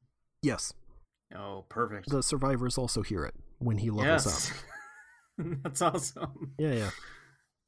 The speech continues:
Speaker 2: Oh,
Speaker 1: But that,
Speaker 2: man.
Speaker 1: that's also really good because he has, like, uh, so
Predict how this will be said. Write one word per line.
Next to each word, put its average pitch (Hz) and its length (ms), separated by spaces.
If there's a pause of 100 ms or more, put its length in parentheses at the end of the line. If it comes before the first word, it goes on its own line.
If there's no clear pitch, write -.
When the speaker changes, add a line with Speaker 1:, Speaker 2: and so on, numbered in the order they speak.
(140)
Speaker 2:
Oh, 98 200
Speaker 1:
But 170 100
that, 196 140
Speaker 2:
man. 214 120
Speaker 1:
that's 190 200
also 202 200
really 165 200
good 151 180
because 139 300
he 135 80
has, 143 200
like, 131 180 (1000)
uh, 143 100
so 139 480